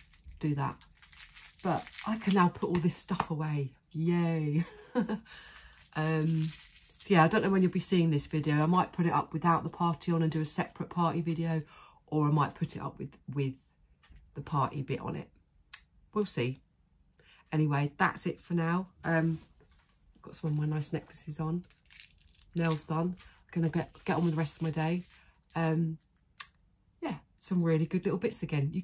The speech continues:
cannot go wrong with Temu. We're just loving it. Um, there surely is nothing else for me to buy anymore. There's always something to buy. Always something to buy. Um,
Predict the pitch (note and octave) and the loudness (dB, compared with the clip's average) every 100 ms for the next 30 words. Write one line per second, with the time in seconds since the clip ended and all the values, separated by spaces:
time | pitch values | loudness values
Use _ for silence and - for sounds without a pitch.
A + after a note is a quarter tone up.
0 | - - D3+ D#3 - E3+ E3 D3 C#3 C#3+ | -8 -2 2 2 0 -2 0 0 0 -2
1 | D3 - - - - C#3+ - _ - - | -4 -8 -10 -10 -10 -12 -14 _ -20 -20
2 | _ _ _ _ _ E3+ E3 F#3 F3+ C3+ | _ _ _ _ _ -4 -2 -2 -2 -2
3 | A#2+ B2+ - - - _ _ _ _ _ | -2 -6 -8 -12 -20 _ _ _ _ _
4 | _ _ _ C#3+ C3+ C#3 C3+ - _ _ | _ _ _ -4 -2 -2 -4 -10 _ _
5 | _ _ _ _ _ _ _ _ _ _ | _ _ _ _ _ _ _ _ _ _
6 | _ - D3+ - F#3 D3+ D3 D3+ C#3 C3+ | _ -6 -4 0 2 4 2 -2 -6 -4
7 | C3+ C3 - B2+ - - A#2+ A#2+ B2+ A#2 | -4 -6 -8 -10 -8 -10 -8 -8 -8 -8
8 | C3 - _ - _ _ - - - _ | -12 -16 _ -20 _ _ -16 -16 -20 _
9 | - - _ _ _ _ - - - - | -20 -20 _ _ _ _ -18 -16 -16 -18
10 | - - - - - - - - - _ | -16 -16 -18 -20 -20 -20 -20 -20 -20 _
11 | _ _ - - - - - _ - - | _ _ -20 -20 -20 -20 -20 _ -20 -20
12 | - - - - _ _ _ _ _ _ | -20 -20 -20 -20 _ _ _ _ _ _
13 | _ _ _ _ - D3+ D3 D3 | _ _ _ _ -8 -4 -4 -6